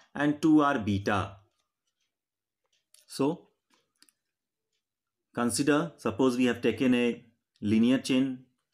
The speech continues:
structure, an alpha helix structure, and a beta pleated structure. So the structure which would be formed by the combination of that do we have taken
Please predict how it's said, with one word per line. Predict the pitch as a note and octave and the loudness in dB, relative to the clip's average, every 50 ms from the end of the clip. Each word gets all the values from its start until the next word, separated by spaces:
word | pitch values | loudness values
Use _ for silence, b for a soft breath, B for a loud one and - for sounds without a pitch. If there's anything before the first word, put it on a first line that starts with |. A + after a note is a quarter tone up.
| _ _ _ _ _ _ _ _ - | _ _ _ _ _ _ _ _ -14
structure, | G#2+ - - C3 A#2 - - D3 C#3 E3 D#3+ - _ _ _ _ _ _ _ _ _ _ _ _ _ _ _ _ - | -10 -6 -4 -4 -4 -2 -2 -2 -2 -2 -6 -12 _ _ _ _ _ _ _ _ _ _ _ _ _ _ _ _ -8
an | G2+ G2 G2 | -6 -6 -4
alpha | G#2+ G#2+ G#2+ G2+ C#3+ C#3 C3 | -2 -2 -2 -2 -2 -2 -2
helix | B2+ B2+ C3 C3+ C3 - C3 - | 0 0 -2 -2 -2 -4 -8 -6
structure, | - C#3 B2+ B2+ - - C3+ C#3 D3 D3 - _ _ _ _ _ _ _ _ _ _ _ _ - - | -4 -4 -4 -4 -2 -2 -2 -2 -2 -4 -10 _ _ _ _ _ _ _ _ _ _ _ _ -14 -8
and | B2+ C3+ | -4 -2
a | C#3 C#3+ | -2 0
beta | B2+ A#2+ D#3 D#3 D3 - F3+ F3 | 0 0 -2 -2 0 0 -2 -2
pleated | E3+ C#3+ C#3 B2 A#2 B2 A2+ A2 | 0 0 -2 0 0 0 0 -2
structure. | G2+ - G#2 F2+ F#2+ - - F2+ D#2 - - _ _ _ _ _ _ _ _ _ _ _ _ _ _ _ _ _ _ _ _ _ _ _ _ _ _ _ _ _ _ _ _ _ _ _ _ _ _ _ _ _ _ _ _ _ _ _ _ _ _ _ _ _ _ _ _ _ _ _ _ _ _ _ _ _ | -2 -4 -6 -6 -6 -6 -8 -8 -8 -8 -12 _ _ _ _ _ _ _ _ _ _ _ _ _ _ _ _ _ _ _ _ _ _ _ _ _ _ _ _ _ _ _ _ _ _ _ _ _ _ _ _ _ _ _ _ _ _ _ _ _ _ _ _ _ _ _ _ _ _ _ _ _ _ _ _ _
So | - - A2+ G#2 | -12 -8 -4 -4
the | A2 G#2+ | -4 -4
structure | G2+ - D3+ D3 D3 - - F3+ D#3 D3 D3 b b b b b b | -4 -4 -4 -6 -4 -2 0 0 0 0 -2 b b b b b b
which | C3 D3 D3 D3 | -2 -2 0 2
would | D3 D#3 D3 C3+ | 2 0 2 4
be | D3 D3+ | 2 2
formed | D3 - - D#3 D#3 D3 C3+ C#3 C3+ - b b b b - | 2 2 0 0 2 2 0 -2 -4 -8 b b b b -6
by | B2 B2+ | -4 -2
the | B2 C3 | -2 -2
combination | B2 C3+ C3 C3 C3 C#3 C#3 C#3+ C#3+ C#3 - F3 E3 D3+ | 0 0 0 2 2 2 2 2 0 0 0 0 0 2
of | C3+ C3 C3+ C3+ - - _ _ _ _ _ _ _ _ _ _ _ _ _ _ _ _ _ _ _ _ _ _ _ - | 2 0 0 -4 -8 -20 _ _ _ _ _ _ _ _ _ _ _ _ _ _ _ _ _ _ _ _ _ _ _ -6
that | A#2 A#2 A2+ A2 | -4 -4 -2 0
do | B2+ B2 | 0 0
we | A#2+ B2+ | 0 0
have | B2 - - | -2 0 -2
taken | C#3 B2 - C#3 C#3+ D#3 D#3+ | -4 -2 -2 -2 -2 -2 -4